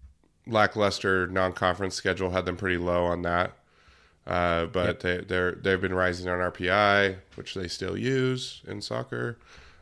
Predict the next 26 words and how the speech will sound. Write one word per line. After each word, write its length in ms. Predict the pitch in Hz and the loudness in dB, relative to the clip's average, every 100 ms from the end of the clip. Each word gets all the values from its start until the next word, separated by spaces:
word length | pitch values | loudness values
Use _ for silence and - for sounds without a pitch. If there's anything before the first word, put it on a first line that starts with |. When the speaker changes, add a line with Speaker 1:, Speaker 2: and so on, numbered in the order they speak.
| - | -4
Speaker 1:
Um, 760 | 92 95 95 95 92 85 - - - - - - _ _ _ - | 2 4 4 4 2 -4 -12 -20 -20 -20 -20 -20 _ _ _ -6
yeah, 120 | 107 | -2
we, 180 | 98 95 - - - - | 0 -2 -6 -20 -20 -10
we 80 | |
put 180 | 104 139 | -4 0
a 20 | |
lot 180 | 143 143 | 2 4
of 80 | 139 | 4
effort 300 | 151 - 104 | 2 2 2
into 800 | 98 92 104 98 95 95 92 - - _ - | 2 0 0 2 2 0 -2 -6 -16 _ -4
using 300 | 120 120 120 | -2 0 -2
something 320 | 135 123 110 | -2 -2 0
new 200 | 127 127 | 0 0
for 180 | 110 98 | -2 -2
men's 240 | 110 107 | -2 -2
basketball, 640 | 110 117 - 92 90 85 | -2 -2 -4 -6 -2 -2
but 300 | 85 87 - - 117 | -2 -4 -4 -8 -4
all 80 | |
the 120 | 127 139 | 2 2
other 100 | 139 | 4
Speaker 2:
Yeah. 140 | 127 | 4
Speaker 1:
sports, 320 | 147 143 - | 4 2 0
eh, 300 | - 95 92 | 0 0 0
screw 360 | 92 - 98 92 | -2 -2 0 0
Speaker 2:
<laughs> 20 | |
Speaker 1:
'em. 120 | 82 | -2